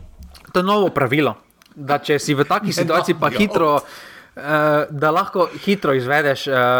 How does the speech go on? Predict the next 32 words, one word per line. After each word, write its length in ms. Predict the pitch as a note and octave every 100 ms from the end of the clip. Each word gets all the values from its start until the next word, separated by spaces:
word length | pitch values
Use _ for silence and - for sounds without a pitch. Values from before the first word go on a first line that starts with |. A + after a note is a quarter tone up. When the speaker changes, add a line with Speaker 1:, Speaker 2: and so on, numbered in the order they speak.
| B2+
Speaker 1:
in 180 | B2+ C#3
potem 320 | C3 C#3 E3
nima 260 | E3 E3+ D3+
mesto 380 | C#3 C#3+ - B2+
izvajanja, 600 | B2 B2 C#3+ C#3 B2 A#2
eh, 840 | A2+ A2+ A2+ B2 A#2+ B2 C3+ C3
vpliva. 340 | - C3+ B2 - _ _ _ _ _ _ _ _ _ _ _ -
Speaker 2:
Mislim, 300 | E3 F3 D#3+
jaz 180 | E3+ F#3
razumem, 260 | D3+ D#3+
da 80 | D#3
se 160 | - A#2+
mudi, 360 | A2 B2 E3
out 260 | D#3 D#3 D#3
migec 280 | D#3+ D#3+ D#3
je 100 | A#2
vrtel 100 | C3+
Speaker 1:
Pa, 380 | D#3 D#3 D#3 D#3
Speaker 2:
mu 120 | C3
žogo 200 | C3+ D3+
v 40 |
Speaker 1:
eh, 420 | D3+ C#3+ C#3+ C#3+
Speaker 2:
roke, 140 | C#3+ C#3+
ne. 80 | D3
Speaker 1:
en 180 | F3+ F#3+
rdeči, 380 | F3 D3+ F#3+ E3+
Speaker 2:
Je, 40 |
je 60 | G3+
lahko 320 | C#4 D4 C4+
Speaker 1:
pa 120 | -
en 120 | D3+ D#3+
rdeč-, 360 | D3 E3 D#3+